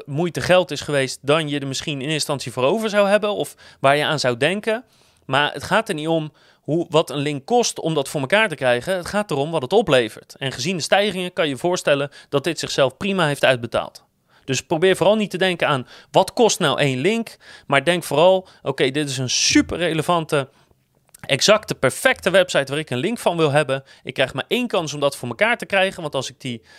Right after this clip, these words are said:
ja, die webmaster of de eigenaar of de redactie van de site voor het hoofd stoot, ja, dan willen ze nooit meer naar me linken. Dus hoe moet ik dat goed doen? Zo zou ik je vooral aanraden om te denken, want dat zijn de sites die je resultaat gaan opleveren.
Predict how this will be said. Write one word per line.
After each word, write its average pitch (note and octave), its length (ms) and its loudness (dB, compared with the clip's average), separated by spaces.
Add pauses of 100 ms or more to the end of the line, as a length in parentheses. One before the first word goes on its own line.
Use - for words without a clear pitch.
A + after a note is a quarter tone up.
(180)
ja, B2 160 0
die A2+ 140 -8
webmaster C3+ 540 0
of A#2+ 100 -10
de B2 140 2
eigenaar C3 500 -2
of A#2 80 -6
de - 100 -10
redactie B2+ 420 -2
van C3 120 -8
de B2 60 -6
site C3+ 300 -2
voor B2+ 120 -8
het C#3 100 -2
hoofd E3+ 140 0
stoot, A#2+ 280 -4
ja, D#3+ 140 -2
dan A#2+ 80 -6
willen B2+ 160 -6
ze - 80 -10
nooit C3+ 180 -6
meer B2 80 -6
naar A#2 120 -4
me A#2 80 -6
linken. D#3+ 380 -4 (260)
Dus - 120 -4
hoe F#3 160 6
moet F#3+ 140 4
ik D#3+ 80 0
dat D#3+ 140 -2
goed A#2+ 220 -2
doen? A#2+ 240 -4 (260)
Zo A3 400 4
zou F3+ 280 2
ik D#3 100 -6
je D3 100 -8
vooral D3+ 280 0
aanraden C#3+ 360 0
om A#2+ 60 -10
te C3 100 -16
denken, D3 320 -6
want B2+ 180 -8
dat F#3 200 4
zijn E3 140 -8
de D3 60 -8
sites C#3 440 -2 (240)
die C#3 140 -8
je C#3+ 60 2
resultaat C3 480 0
gaan B2+ 140 -6
opleveren. - 520 -6